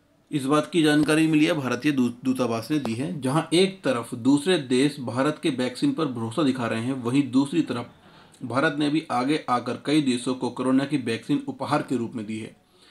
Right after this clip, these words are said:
वैक्सीन प्राप्त करने वाले देशों ने भारत के इस कदम की सराहना की है। भारत बायोटेक का स्वदेशी कोरोना टीका परीक्षण में एट्टी वन फीसदी प्रभावी पाया गया है।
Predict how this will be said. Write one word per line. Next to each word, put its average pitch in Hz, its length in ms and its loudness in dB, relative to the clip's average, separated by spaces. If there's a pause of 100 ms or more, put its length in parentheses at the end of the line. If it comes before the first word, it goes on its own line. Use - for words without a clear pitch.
(220)
वैक्सीन 143 540 -2
प्राप्त 156 400 -2
करने 135 220 0
वाले 123 240 2
देशों 117 300 -2
ने 127 160 0
भारत 123 460 0
के - 100 -6 (100)
इस 160 120 -2
कदम 117 340 -4
की 160 160 -10
सराहना 113 480 -8
की - 140 -16
है। - 260 -18 (1080)
भारत 139 260 4
बायोटेक 151 640 4
का 175 100 4
स्वदेशी 143 580 0
कोरोना 143 400 0
टीका 131 340 -2
परीक्षण 127 560 -2
में 165 280 -2
एट्टी 147 340 -2
वन 131 320 0
फीसदी 139 480 0
प्रभावी 123 580 0
पाया 117 360 -2
गया 110 180 -4
है। 110 280 -10